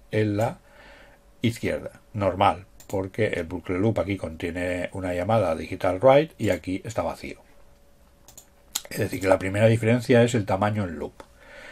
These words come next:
Si vamos a, siguiendo investigando, eh, los diferentes símbolos, veréis que hay uno que aparece aquí, que es el Digital Pin to Timer P G M,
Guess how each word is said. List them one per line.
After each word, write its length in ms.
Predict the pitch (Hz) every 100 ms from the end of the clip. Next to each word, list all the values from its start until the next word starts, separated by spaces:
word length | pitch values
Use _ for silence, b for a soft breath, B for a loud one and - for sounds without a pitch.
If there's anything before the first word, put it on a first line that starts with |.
| B B B B
Si 160 | 113
vamos 240 | 123 147 143
a, 240 | 139 -
siguiendo 520 | 110 139 143 131 110
investigando, 960 | 98 98 107 - 104 127 123 127 139 - -
eh, 680 | 117 113 113 113 110 107 110
los 200 | 110 113
diferentes 460 | 110 117 117 123 -
símbolos, 500 | 151 127 131 143 117
veréis 500 | 123 139 135 143 -
que 160 | 123
hay 300 | 120 107 - _ -
uno 440 | 139 127 90 - - _ -
que 100 | -
aparece 380 | 98 95 104 123
aquí, 340 | 117 160 190 - - - -
que 120 | 107
es 100 | 101
el 140 | 98
Digital 640 | 101 110 101 104 104 104 101
Pin 380 | - 120 101
to 180 | 92 104
Timer 540 | - 120 113 87 - - _ _ _ -
P 140 | 104
G 220 | - 110 123
M, 260 | 113 196